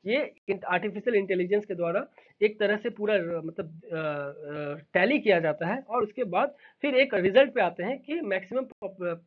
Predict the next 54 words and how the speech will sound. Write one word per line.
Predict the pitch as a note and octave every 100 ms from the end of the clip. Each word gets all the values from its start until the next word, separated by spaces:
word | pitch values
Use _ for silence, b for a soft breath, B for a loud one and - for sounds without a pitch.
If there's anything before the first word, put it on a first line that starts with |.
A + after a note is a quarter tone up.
| -
पब-, | E3+ - _
public | E3+ F#3 F#3
को | E4 B4+ B B _
ये | G#3+ B3+
पसंद | F3 E3 C#3+
है। | C#3+ B B B
इतना | G#3 B3+ C#4+
अच्छा | A3+ C4+
analytics | G#3 F#3+ F#3 F#3+ F3+
है | G3
उनका | F#3+ E3 B3+ D#4 G3 G3 E3
Google | E3 D#3+
का। | C#3+ D3 b b b
तो | C#4+
उसी | B3 E4
तरह | D#4 A3+
का | G#3+ C4 D#4 B B
अगर | G#3 B3
हम | A3+ B3 G#3+
जीनोम | E3+ F#3+ C4+ C#4+
से | B3
related | G#3+ F#3 G3+
भी | F#3 B3
सारे | F3 F#3 A#3
data | F#3+ F#3+ A#3
लेने | F3 F3+ A3
के | A#3+ G3
बाद, | E3 E3+ D3 _ -
अगर | G3+
हमका, | G#3 - -
हमारे | F#3+ G3+
पास | A#3 A#3
data | F3 G3+ A#3+
रहेगा | A#3 A#3+
तभी | G3+ A3+
तो | C4
हम | B3+
analytics | G3 F#3+ G3+ B3+
कर | - G#3
पाएंगे | G3+ G#3 B3
कि | -
क्या | E3+ G#3 G#3 F3+ B B B
है | G3+ A3
requirement, | F#3 F3+ F3+ G#3 F#3+ -
क्या | G#3
problems | G#3+ F#3 E3+ G3+ G#3
हैं, | G#3+ E3 b b b B3
तब | A#3+
उसके | G#3+ G#3+ A#3
बाद | G#3 A3+
हम | F#3+ D4+
अच्छे | F#3 - B3
से | G3+
अच्छा | E3+ B3+